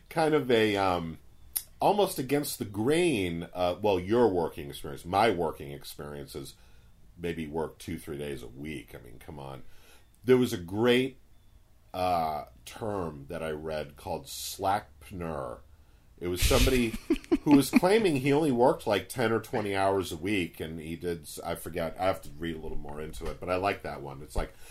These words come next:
Speaker 1: slacktrepreneur. It's kind of an awkward phrase. It doesn't work that well, but the
Speaker 2: Well, that's
Speaker 1: ethos
Speaker 2: like the,
Speaker 1: behind it.
Speaker 2: um, that's like the Tim Ferriss four-hour work week
Speaker 1: Yeah. Yeah.
Speaker 2: mentality.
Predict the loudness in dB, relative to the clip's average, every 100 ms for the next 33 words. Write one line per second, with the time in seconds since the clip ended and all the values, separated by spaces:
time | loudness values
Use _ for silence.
0 | -16 -8 -6 0 4 4 4 -4 -6 -4
1 | -4 0 0 0 -2 -6 -10 2 4 4
2 | 4 4 4 -2 -8 -8 -6 -4 -4 -6
3 | -8 -8 -10 -10 -10 -8 -6 -6 -8 -8
4 | -8 -10 -12 -16 -20 -20 -4 2 6 6
5 | 6 6 6 4 2 4 4 4 2 -2
6 | -4 -12 -18 -20 -18 -4 -2 2 2 0
7 | 0 -2 -2 -8 0 4 6 6 4 4
8 | 6 4 4 4 4 6 8 8 8 6
9 | 2 0 -2 -2 -10 -12 -14 -18 -20 _
10 | _ _ _ -20 -20 _ 2 2 2 -6
11 | -20 -20 _ _ -14 -10 -4 -2 -2 -2
12 | -2 -2 -6 -10